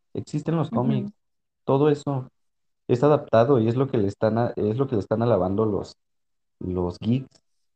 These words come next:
Speaker 1: que están adaptando todo muy fiel a los cómics, excepto por la manera de contagiarse, pero fuera de eso, hasta los diseños de personajes, todo, todo, todo.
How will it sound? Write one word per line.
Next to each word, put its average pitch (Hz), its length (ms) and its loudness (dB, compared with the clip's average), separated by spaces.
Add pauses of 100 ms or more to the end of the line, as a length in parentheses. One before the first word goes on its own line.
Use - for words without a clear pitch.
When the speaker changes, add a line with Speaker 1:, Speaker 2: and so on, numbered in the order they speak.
Speaker 1:
que 107 60 -6
están 113 220 0
adaptando 120 460 0
todo 117 200 2
muy 113 200 0
fiel 110 220 -2
a 110 40 0
los 104 340 -6
cómics, 127 380 0 (480)
excepto 98 420 -2
por 95 160 4
la 95 80 4
manera 98 280 4
de 110 80 2
contagiarse, 92 580 0
pero 107 200 -2
fuera 120 240 4
de 123 100 4
eso, 127 120 0
hasta 139 180 -2
los 98 180 -2
diseños 110 400 -4
de 135 60 -4
personajes, 104 760 -6
todo, 147 300 0
todo, 147 280 -2
todo. 143 280 -2